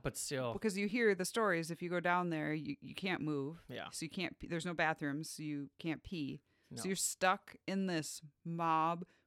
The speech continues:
Speaker 2: pressed up against everybody, and it's that packed already
Speaker 1: Yeah.
Speaker 2: at not even seven o'clock?
Speaker 1: There was enough people at Times Square when we were there, and that was in the middle of the day,
Speaker 2: Yeah.
Speaker 1: not on an event, and there was
Speaker 2: Got,
Speaker 1: just a
Speaker 2: like,
Speaker 1: lot of people.
Speaker 2: five plus hours to go. No, thank you.
Speaker 1: Nope.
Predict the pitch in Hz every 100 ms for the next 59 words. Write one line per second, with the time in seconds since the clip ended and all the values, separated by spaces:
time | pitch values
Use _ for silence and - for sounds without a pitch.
0 | _ - 175 190 - 190 175 160 165 -
1 | 165 170 170 170 175 165 147 _ - 143
2 | 156 - - 165 160 - 170 165 170 180
3 | 170 143 165 156 165 151 160 - 170 175
4 | 165 175 175 240 285 190 208 185 156 160
5 | 175 151 147 131 143 143 127 151 131 117
6 | 110 175 190 196 208 220 220 - 135 165
7 | 156 123 123 151 143 123 113 123 143 196
8 | 202 _ _ 143 156 160 156 143 123 113
9 | 147 143 156 - _ 151 147 135 147 139
10 | 135 123 - 170 117 - 285 294 285 285
11 | - 285 285 277 262 269 254 240 - 254
12 | 247 175 160 160 165 190 - 147 170 -
13 | 143 - 127 131